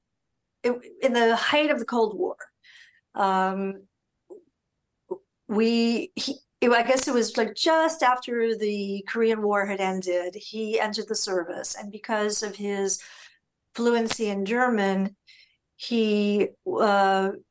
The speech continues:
ended up being stationed in East Germany and being part of the mission, which was a,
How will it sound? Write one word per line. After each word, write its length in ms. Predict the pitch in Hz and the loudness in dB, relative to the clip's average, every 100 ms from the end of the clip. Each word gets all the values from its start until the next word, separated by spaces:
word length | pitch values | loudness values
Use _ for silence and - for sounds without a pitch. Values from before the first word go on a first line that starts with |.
| - | -2
ended 300 | 226 220 220 | 0 2 2
up 220 | 202 202 - _ _ _ _ _ - 214 | 2 -2 -12 _ _ _ _ _ -6 0
being 240 | 220 208 | 0 2
stationed 480 | 202 202 208 202 202 | 2 2 2 0 -4
in 100 | 190 | -2
East 240 | 190 - | -2 -2
Germany 720 | 190 185 180 175 175 185 190 _ - | 0 0 0 -2 -2 -4 -6 _ 0
and 580 | 202 185 185 185 185 185 - - _ 196 | 2 4 4 2 2 0 -2 -6 _ -2
being 280 | 208 208 | 2 2
part 220 | 196 208 202 | 2 2 2
of 200 | 196 175 | 0 -2
the 240 | 190 185 | 0 2
mission, 480 | 196 269 - 214 196 | 2 2 2 -2 -6
which 280 | 190 - 202 | -8 -8 -2
was 440 | 190 185 185 - | 2 2 2 -2
a, 280 | 185 185 | -4 -6